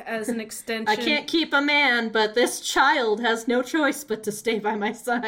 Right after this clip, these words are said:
Speaker 1: Exactly.
Speaker 2: <laughs>
Speaker 1: But she also sees Eric kind of as an extension of herself, right? Is that reassurance
Speaker 2: Mm.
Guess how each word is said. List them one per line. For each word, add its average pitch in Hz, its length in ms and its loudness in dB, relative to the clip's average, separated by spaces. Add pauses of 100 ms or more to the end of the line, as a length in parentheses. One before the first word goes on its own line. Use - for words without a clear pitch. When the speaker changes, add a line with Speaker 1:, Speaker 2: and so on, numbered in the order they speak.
Speaker 1:
Exactly. 254 1040 -2 (120)
Speaker 2:
<laughs> - 120 -12
Speaker 1:
But 269 180 0
she 285 220 -6
also 320 300 -4
sees 285 420 -6
Eric 226 460 -4
kind 240 160 -8
of 226 100 -12
as 208 160 -8
an 208 120 -10
extension 185 680 -14
of 175 280 -12
herself, - 720 -18
right? 180 340 -8
Is 185 200 -10
that 180 320 -10
reassurance 180 920 -14
Speaker 2:
Mm. 196 280 -14